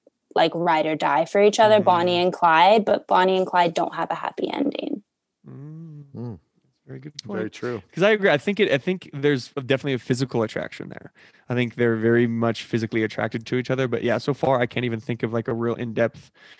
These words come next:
Speaker 2: conversation they've had. So that is interesting. And you're right. This date was one where they're jumping out of an airplane. The adrenaline's high. The energy's high. And then, but the, let's talk <laughs> about her, uh,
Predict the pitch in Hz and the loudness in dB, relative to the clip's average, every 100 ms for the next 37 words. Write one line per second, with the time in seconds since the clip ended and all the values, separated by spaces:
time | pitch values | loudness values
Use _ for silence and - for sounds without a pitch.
0 | - - 123 117 - 113 107 107 - - | -20 -6 -4 -2 -4 -4 -6 -12 -12 -10
1 | - - _ _ _ _ _ _ _ _ | -10 -10 _ _ _ _ _ _ _ _
2 | _ _ _ 120 110 113 113 113 - - | _ _ _ -6 -4 -4 -4 -8 -10 -8
3 | 123 143 156 175 147 208 - 147 156 139 | -2 2 4 4 4 2 2 4 4 4
4 | 139 135 127 127 123 123 120 120 113 156 | 4 4 2 2 2 2 2 2 2 0
5 | 185 175 170 160 160 147 139 139 135 131 | 2 2 4 4 4 2 2 2 2 0
6 | 131 - - - - 131 127 147 147 143 | -2 -8 -20 -10 -2 0 2 2 2 0
7 | 131 135 131 131 123 131 127 123 127 120 | 0 2 2 2 2 0 -2 -2 0 2
8 | 123 120 120 _ - - - 131 131 160 | 2 2 0 _ -20 -20 -4 -2 2 2
9 | 147 143 - 131 127 117 127 - - 156 | 2 0 0 -2 0 0 2 -2 0 0
10 | - 196 180 - - 131 127 113 98 | 2 0 0 -2 2 4 4 2 0